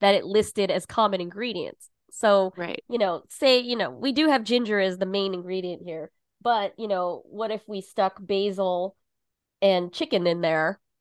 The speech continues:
Speaker 1: Those two can already go together.
Speaker 2: I mean, I think cashews was on that list,
Speaker 1: Yeah,
Speaker 2: maybe.
Speaker 1: cashews on that list.
Speaker 2: And then I think some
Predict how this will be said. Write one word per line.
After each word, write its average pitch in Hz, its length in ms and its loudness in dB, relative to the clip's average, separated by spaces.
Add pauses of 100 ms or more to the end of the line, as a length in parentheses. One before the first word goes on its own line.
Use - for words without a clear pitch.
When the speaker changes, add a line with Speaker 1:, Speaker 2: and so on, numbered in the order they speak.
Speaker 1:
Those 269 280 6
two 185 240 2
can 190 160 0
already 180 360 4
go 160 160 -2
together. 139 540 -4 (680)
Speaker 2:
I 175 80 -2
mean, 180 120 0
I 175 40 0
think 185 180 -4
cashews 180 520 -2
was 190 120 -6
on 196 120 0
that 190 180 0
list, 208 260 -2
Speaker 1:
Yeah, 285 260 6
Speaker 2:
maybe. 254 340 4
Speaker 1:
cashews 302 100 0
on 233 120 0
that 185 180 0
list. 180 300 -6
Speaker 2:
And 170 200 2
then 170 280 2
I - 120 -4
think 165 260 -4
some 160 420 -2